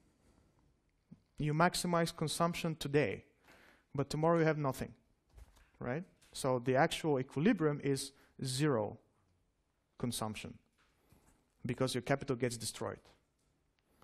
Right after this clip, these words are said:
If you save everything, you would constantly have more and more capital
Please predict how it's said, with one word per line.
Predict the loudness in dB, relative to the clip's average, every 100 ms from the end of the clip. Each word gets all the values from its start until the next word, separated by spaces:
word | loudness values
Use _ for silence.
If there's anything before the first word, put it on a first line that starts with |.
| _ _ -20 _ _
If | -2 -2 0
you | 0 2 2 0 -4
save | -6 2 4 4
everything, | 4 6 6 4 2 -6 -10 _ _ _ _ _ _ _ _ _ _ _ _ _ _ _
you | -2 0
would | -2 0
constantly | 2 2 2 2 4
have | 4 2
more | 2 4 4
and | 4
more | 0
capital | 2 0 0 -2 -2 -2